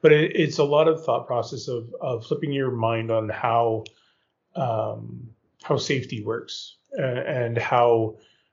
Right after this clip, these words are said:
how to look at safety within the, uh, industry and, uh, and really making sure that we get back to focusing on work, 'cause people don't go to work to get injured. People don't go to work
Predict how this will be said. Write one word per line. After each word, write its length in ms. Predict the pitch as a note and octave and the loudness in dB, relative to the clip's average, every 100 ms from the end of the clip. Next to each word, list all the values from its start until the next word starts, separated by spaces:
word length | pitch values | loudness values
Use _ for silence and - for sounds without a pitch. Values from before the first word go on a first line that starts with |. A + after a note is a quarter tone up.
| _ _ _ _ _ _ _ _ | _ _ _ _ _ _ _ _
how 360 | - - - C#3 | -10 -4 2 2
to 60 | B2 | 2
look 340 | A#2+ B2+ B2+ | -2 -4 -2
at 220 | B2+ A2 | -4 -4
safety 400 | - B2+ A2+ A#2+ A2+ | -8 -8 -8 -8 -10
within 380 | A2 A#2 A2+ | -8 -8 -6
the, 120 | A2+ A#2 | -6 -8
uh, 380 | D#3 B2 A#2 - | -6 -4 -4 -4
industry 600 | B2 A#2 - C3 F2 - - | -4 -4 -6 -6 -6 -10 -8
and, 440 | A3 B2+ A2+ A2 A2+ | -2 0 0 0 2
uh, 380 | A2 G#2+ G#2+ G#2+ _ _ _ _ _ _ _ - | 2 2 0 -4 _ _ _ _ _ _ _ -6
and 180 | B2 A#2+ | -2 0
really 200 | B2 B2+ | 0 2
making 280 | B2 B2 A#2+ | 0 0 -4
sure 200 | - A#2+ | 2 2
that 80 | A#2 | 2
we 100 | A2+ | 0
get 200 | A2 - | 0 2
back 280 | A#2+ A2+ | 0 0
to 560 | - - A2+ A2 G#2+ - _ | -8 -6 -4 -2 -6 -10 _
focusing 320 | - - - A2 | -8 -8 -6 -4
on 140 | G2+ | -2
work, 360 | G#2+ - - _ _ _ _ - | -2 -2 -4 _ _ _ _ -8
'cause 120 | A2+ | -4
people 220 | D#3 D3 | -2 0
don't 220 | D3+ D3 | 0 0
go 140 | B2 A#2 | 2 2
to 60 | A2+ | 4
work 340 | A2+ A2 - - | 4 2 0 -14
to 100 | - | -4
get 160 | G#2+ G2 | -2 -2
injured. 480 | G2+ G2 G#2 G2+ - | -4 -4 -4 -4 -6
People 180 | - C#3 | -6 -2
don't 240 | B2+ B2+ | -2 -2
go 140 | B2 A2 | -2 0
to 60 | G#2+ | 2
work 300 | G#2 G#2 | 0 -2